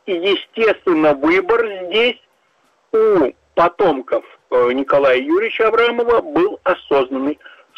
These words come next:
Служить на надводных кораблях, на крупных надводных кораблях. И, э, можно сказать, ну, например, его сын, он, э, всю службу проходил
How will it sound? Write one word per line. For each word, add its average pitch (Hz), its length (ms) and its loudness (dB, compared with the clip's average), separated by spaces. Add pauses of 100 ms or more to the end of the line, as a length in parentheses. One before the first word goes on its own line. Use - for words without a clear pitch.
Служить 175 640 0
на 175 420 2
надводных 143 760 0
кораблях, 127 600 0 (340)
на 190 360 2
крупных 165 920 0
надводных 190 1000 0
кораблях. 202 840 2 (1000)
И, 247 360 -2
э, 170 180 4
можно 185 400 0
сказать, 202 460 2
ну, 190 140 2
например, 370 540 2
его 165 760 2 (160)
сын, 214 380 -2 (640)
он, 165 520 2
э, 151 360 4
всю 160 440 -2
службу 220 480 -2
проходил 185 720 0